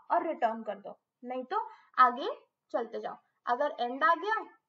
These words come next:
अरे खत्म हो गया, मतलब ऐसा कोई number exist ही नहीं करता है। अब ये हो गया। अब इसमें देखो हमारी time complexity क्या हुई, ये जो है हमारा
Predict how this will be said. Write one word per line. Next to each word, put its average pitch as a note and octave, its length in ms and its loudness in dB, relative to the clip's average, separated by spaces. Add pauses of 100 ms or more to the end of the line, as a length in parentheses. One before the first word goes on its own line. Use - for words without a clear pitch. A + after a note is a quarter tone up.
(360)
अरे A#3+ 200 2
खत्म D4+ 280 -4
हो F4+ 80 2
गया, F4 200 0
मतलब A#3+ 340 -2
ऐसा A#3+ 180 -4
कोई C4 120 -8
number B3+ 280 -4
exist A#3+ 480 -8
ही D#4+ 100 -8
नहीं B3 220 -8
करता G#3 300 -12
है। - 60 -14 (680)
अब D4+ 280 8
ये D#4 100 2
हो D#4 160 2
गया। F#4+ 180 2 (460)
अब G4 260 6
इसमें G#4 360 -6
देखो F4 220 -4
हमारी F#4 200 2
time E4+ 260 0
complexity F4 580 -2
क्या E4+ 160 -2
हुई, D#4 240 -2 (460)
ये D4+ 300 -6
जो G4+ 140 -4
है F#4+ 120 6
हमारा F#4 260 4